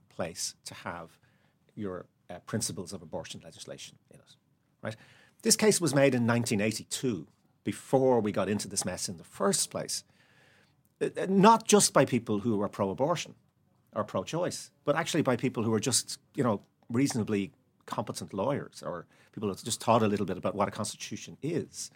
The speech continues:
A lot of people who were saying, "Look, I'm really against abortion, but having it in the constitution is just madness. This is the wrong place for a, a, a complex issue to be, to be dealt with." And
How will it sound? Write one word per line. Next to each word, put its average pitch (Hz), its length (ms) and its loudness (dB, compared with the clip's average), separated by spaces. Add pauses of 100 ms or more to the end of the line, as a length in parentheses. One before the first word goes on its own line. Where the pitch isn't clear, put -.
(420)
A 135 60 8
lot 131 280 8
of 151 100 0
people 95 240 -8
who 85 60 -16
were 98 100 -8
saying, 104 280 -2
"Look, 117 160 0
I'm 127 160 4
really 165 340 8
against 123 360 0
abortion, 151 420 -4 (420)
but 147 180 0 (140)
having 185 300 4
it 143 80 2
in 127 60 0
the 117 60 -4
constitution - 480 -12
is 123 100 -6
just - 280 -10
madness. 147 560 -10 (420)
This - 160 -2
is 170 100 -2
the 139 100 -2
wrong 120 440 0
place 113 500 -6
for 95 500 -4 (400)
a, 104 140 -4 (140)
a, 107 220 -4
a 101 160 -6
complex 127 800 -4
issue 101 440 -8 (420)
to - 120 -16
be, 92 280 -14 (120)
to - 120 -8
be 90 100 -14
dealt 95 320 -10
with." - 180 -18 (880)
And 139 260 2